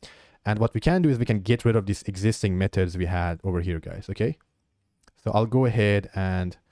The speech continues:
for now, actually, I'll go ahead and I'll comment these, or I can maybe delete the entire thing. So I still haven't saved the file. So if I go ahead, this is my, my own idea. If I go ahead and I view someone else's idea, such as this, this one,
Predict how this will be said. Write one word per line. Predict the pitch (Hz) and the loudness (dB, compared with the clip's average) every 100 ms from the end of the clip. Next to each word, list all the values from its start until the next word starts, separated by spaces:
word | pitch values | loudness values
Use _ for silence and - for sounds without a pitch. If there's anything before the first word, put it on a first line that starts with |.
| _ _ _ _ _ _ _ - | _ _ _ _ _ _ _ -4
for | |
now, | 113 139 | 0 2
actually, | 127 - 120 | 2 2 2
I'll | 104 | 2
go | 107 | 2
ahead | 117 104 | 2 2
and | |
I'll | 92 | -2
comment | - 123 117 95 | 0 0 2 0
these, | 87 90 123 - _ _ _ _ _ _ _ _ _ | 0 -4 -4 -10 _ _ _ _ _ _ _ _ _
or | - | -4
I | 101 | -2
can | 98 | 2
maybe | 104 104 | 2 2
delete | 101 107 123 | 2 0 0
the | |
entire | 98 98 104 | 0 2 0
thing. | 92 90 87 - _ _ _ _ _ _ _ _ _ _ _ _ _ _ _ _ _ _ _ - - - | 0 -2 -4 -8 _ _ _ _ _ _ _ _ _ _ _ _ _ _ _ _ _ _ _ -20 -20 -10
So | - | -4
I | 110 | 0
still | 113 - 165 | 0 0 2
haven't | 147 127 117 | 2 2 0
saved | - 117 117 110 98 | 0 2 2 0 -4
the | 107 | -2
file. | 98 95 143 - _ - _ _ | 2 2 0 -6 _ -20 _ _
So | - | -2
if | 139 190 | 0 2
I | 175 | 2
go | 151 | 2
ahead, | 139 127 | 4 2
this | 131 | 0
is | 131 | 2
my, | 113 107 110 107 - - | 2 4 2 0 -4 -2
my | 104 107 | 0 2
own | 110 117 | 2 2
idea. | 104 90 92 85 107 | 2 2 0 0 0
If | 120 | 0
I | |
go | 117 131 | 2 2
ahead | 127 117 | 2 2
and | 104 | 0
I | |
view | 95 110 | 2 0
someone | 101 104 95 | 0 0 0
else's | 120 - 98 | 0 0 0
idea, | 87 87 95 | 0 0 0
such | 98 - | 0 0
as | 90 85 | 0 -2
this, | 92 - - | -8 -10 -6
this | 113 - | -6 -2
one, | 90 117 | -2 -2